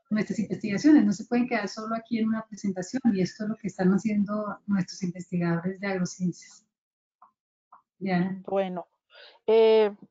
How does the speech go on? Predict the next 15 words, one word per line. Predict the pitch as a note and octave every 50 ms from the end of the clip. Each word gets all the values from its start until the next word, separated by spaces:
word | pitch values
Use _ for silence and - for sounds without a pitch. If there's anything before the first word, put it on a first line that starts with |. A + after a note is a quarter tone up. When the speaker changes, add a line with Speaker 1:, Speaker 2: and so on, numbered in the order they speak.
| _ _ _ _ _ _ _ -
Speaker 2:
respecto | - G#3+ G#3 - - G3+ E3+ C#3+ F#3
a | -
que | - G3+ F#3
las | F3+ D#3 - -
aves | A3+ G#3+ A#3 A#3+
no | B3+ C4+ C4+
son | - C#4 C4
economía, | C4 C4+ - C4+ B3+ A#3+ G#3 G3+ G#3 A3 A3+ A#3 A#3+ A#3+ B3 B3 - _ _ _ _ _ _ _ _
difiero | G3 F#3 F#3+ F#3 G3 F#3+ - - A3+ G#3+ A3
muchísimo | A#3 A#3+ A#3+ A#3 - A3+ - - B3 A#3+ A#3+
de | A3+
ese | A3+ A#3
concepto. | A#3 - A3+ G#3 - G#3+ G3+ _ - A#3
Gran | B3 A#3+ A#3 A#3+
parte | - - A#3+ A3+ A3 - - B3 A#3+ A#3+ B3 B3